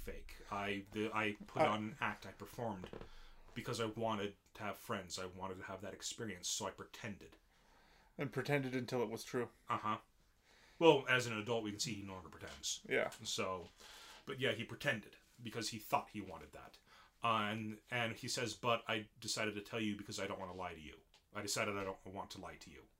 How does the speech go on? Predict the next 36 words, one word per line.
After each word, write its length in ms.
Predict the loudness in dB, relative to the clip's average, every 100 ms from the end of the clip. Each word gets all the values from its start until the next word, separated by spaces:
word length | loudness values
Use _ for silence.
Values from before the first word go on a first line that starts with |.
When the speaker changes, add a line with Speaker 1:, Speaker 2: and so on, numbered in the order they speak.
| -14 -10
Speaker 2:
Mm-hmm. 760 | -8 -10 -16 -20 -20 _ 4
Speaker 1:
Um, 680 | 6 8 8 6 2 -2 -4 0
which 320 | 0 0 -4
breaks 340 | -2 -2 0
down 160 | -2 -2
some 160 | -2
of 80 | -4
her 80 | -6
walls. 420 | -8 -6 -4 -4 -8 _ _ -4
Speaker 2:
Yeah, 80 | -4
it 120 | 0
does. 300 | 2 0 -4 -20 _ _ -20 0
Speaker 1:
Um, 400 | 4 6 4 -2 -10 _ _ -20 -20 -20 _ _ _ _
and 320 | 4 4 2 -2
later 420 | 2 6 8 6
on, 220 | 4 4
I, 60 | 2
is 180 | 0 0
it 80 | 2
in 60 |
this 160 | 2 2
episode 300 | 2 0 2
where 80 | 2
he 120 | 0
reads 380 | 2 2 2 0
the, 200 | 2 4
uh, 360 | 4 2 2 -2 -10 -20 _ _ _ _ _ _ _ _ _ _ _ _ _ _ _ _ -6
the 80 | -2
pace? 340 | 0 4 4
Speaker 2:
I, 200 | 6 6
I 20 | 8
think 180 | 8
it's 80 | 8
the 60 | 6
next 300 | 4 4
one. 120 | -2